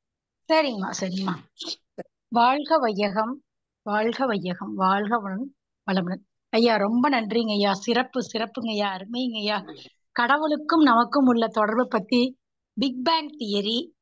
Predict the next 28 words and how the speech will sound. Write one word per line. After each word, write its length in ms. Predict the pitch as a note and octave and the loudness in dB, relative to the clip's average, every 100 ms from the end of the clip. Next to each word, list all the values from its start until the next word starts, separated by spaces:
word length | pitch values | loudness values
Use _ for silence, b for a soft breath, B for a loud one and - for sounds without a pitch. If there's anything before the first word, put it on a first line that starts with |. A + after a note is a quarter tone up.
| _ _ | _ _
வேதாத்திரிய 720 | A#3+ D4 E4 E4 E4 C4 B3 A#3+ G#3+ G3 F#3+ | 0 2 0 0 -2 -6 -4 -4 -4 -6 -4
காஸ்மாலஜி 680 | A#3 B3 B3 C4 A#3 G#3+ G#3 | 0 0 0 -4 -4 -6 -10
பத்தியும், 500 | G#3 G3+ A3+ A3+ C#4+ D4 _ _ _ _ | -12 -10 -2 0 0 -4 _ _ _ _
Big 240 | A3+ B3+ B3+ | 0 0 2
Bang 240 | F4 D#4 | 2 2
Theory 280 | D4+ A#3+ A3+ | -4 -4 -2
எப்படி 260 | A3 - C4+ A3+ | -4 0 2 4
ஆரம்பத்துல 520 | A3 C4 C4 B3+ A#3 | 2 0 -6 -6 -4
எந்த 260 | G#3+ A3+ A#3+ | -4 -2 -2
அளவுல 300 | A#3 B3 B3 | -2 -4 -6
இருந்ததோ 380 | A3 F#3 G3+ D#4 | -8 -8 -2 2
அதே 260 | B3+ G#3 B3 | 2 0 -6
அளவுல 320 | A3+ G3 G3 | -6 -8 -4
தான் 140 | A3 G3+ | -4 -4
இருக்கு. 320 | F#3 G#3 G3+ F#3 B B B B B | -8 -10 -8 -10 B B B B B
விதை, 260 | B3+ C4 D4+ F4+ | 0 2 0 2
விதை 260 | C4 D4+ | 2 4
இருந்த 260 | D4+ C#4+ C#4 | 4 4 2
போது 300 | B3+ C#4 C#4 C#4 | 2 2 2 -2
எத்-, 220 | A3+ _ B3+ A3 | -4 _ -2 2
எத்தனை 360 | A3+ A3 D4 C#4 | 0 0 0 0
துகள்கள் 460 | C#4+ C4+ C#4 D4 C4+ | 0 0 2 0 -2
இரு-, 180 | B3 C4+ | -4 -4
எவ்வளவு 320 | A#3 C4 C4+ | -4 -4 -6
இருந்ததோ 360 | A#3+ A#3+ A3+ D#4 | -8 -8 -2 0
அது 160 | C4 A#3 | 0 -4
மாறல 400 | A3+ A#3+ B3 B3 A#3+ | -4 -2 -2 -4 -6
அப்படிங்கிறதையும், 680 | F#3+ G#3+ G#3 F#3 A3+ E4+ | -6 -12 -10 -2 0 0